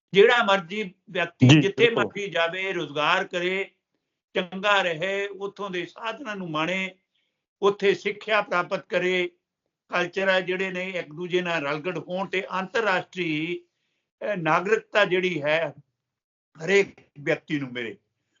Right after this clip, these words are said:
Speaker 1: ਪਰ ਜਿਵੇਂ ਕਿ ਭਾਰਤ ਵਿੱਚ ਵੀ ਔਰ ਹੁਣ ਅਮਰੀਕਾ ਦੇ ਵਿੱਚ ਵੀ ਇਹ ਜਿਹੜੀਆਂ ਸਾਮਰਾਜੀ ਸ਼ਕਤੀਆਂ ਨੇ ਉਹ ਰਾਸ਼ਟਰੀਅਤਾ ਦਾ ਨਾਅਰਾ ਲਾ ਕੇ ਲੋਕਾਂ ਨੂੰ, ਅਹ,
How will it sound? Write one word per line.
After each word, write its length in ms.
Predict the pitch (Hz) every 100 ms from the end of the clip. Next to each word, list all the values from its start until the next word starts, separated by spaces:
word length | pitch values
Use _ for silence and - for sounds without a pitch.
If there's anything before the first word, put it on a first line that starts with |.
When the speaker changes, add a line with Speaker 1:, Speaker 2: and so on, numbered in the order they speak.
| _ -
Speaker 1:
ਪਰ 360 | 202 214 226
ਜਿਵੇਂ 340 | 196 147 175 196
ਕਿ 120 | 190
ਭਾਰਤ 360 | - 147 131
ਵਿੱਚ 220 | 180 185 214
ਵੀ 280 | 220 208 _ _ _ _ _ _ -
ਔਰ 240 | 185 190
ਹੁਣ 340 | 151 165 190 214 190
ਅਮਰੀਕਾ 460 | 165 175 - 240
ਦੇ 100 | 240
ਵਿੱਚ 300 | 202 185 175
ਵੀ 460 | 160 156 156 180 180 _ _ _ _ _ -
ਇਹ 160 | 180
ਜਿਹੜੀਆਂ 360 | 175 185 185 180
ਸਾਮਰਾਜੀ 720 | 180 185 208 233 226 190 190
ਸ਼ਕਤੀਆਂ 580 | 180 190 180 214 214 170
ਨੇ 280 | 147 156 170 _ _ _ _
ਉਹ 240 | - 196 185
ਰਾਸ਼ਟਰੀਅਤਾ 840 | 151 175 - 285 233 208 208 190
ਦਾ 260 | 185 170 170
ਨਾਅਰਾ 440 | 156 139 202 254 226
ਲਾ 240 | 160 156
ਕੇ 240 | 151 180 165
ਲੋਕਾਂ 520 | 143 151 - 185 180
ਨੂੰ, 280 | 180 170 147 _ _ _ 151 -
ਅਹ, 340 | 180 170 156